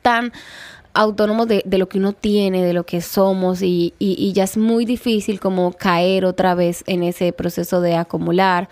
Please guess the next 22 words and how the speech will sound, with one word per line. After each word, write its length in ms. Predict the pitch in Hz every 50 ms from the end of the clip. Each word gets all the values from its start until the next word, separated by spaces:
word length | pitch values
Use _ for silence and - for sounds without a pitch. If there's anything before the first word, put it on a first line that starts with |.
| - - - - - _ -
Obvio, 400 | - 190 180 175 175 170 165 -
no 200 | - 185 170 170
te 100 | 180 185
voy 160 | 185 185 185
a 120 | 180 175
negar 360 | 175 170 170 170 165 165 170
que 200 | - - - 180 185
hay, 260 | 208 214 190 180 180
porque 260 | - 196 190 - 180
hay 40 | 175
que 100 | - 185
aceptar 420 | 180 - 190 175 - - 170 170 -
que 120 | - 175
no 180 | 170 180 175 170
todos 440 | 175 185 180 180 175 180 180 180 -
tenemos, 500 | 185 175 170 165 170 170 175 170 - _
eh, 340 | - 190 175 170 170 165 - -
el 160 | - 185 190
mismo 260 | 196 190 185 185 185
estilo 380 | 185 185 - - 190 190 185 180
de 120 | 175 170
vida. 440 | 170 214 226 220 196 180 180 175 180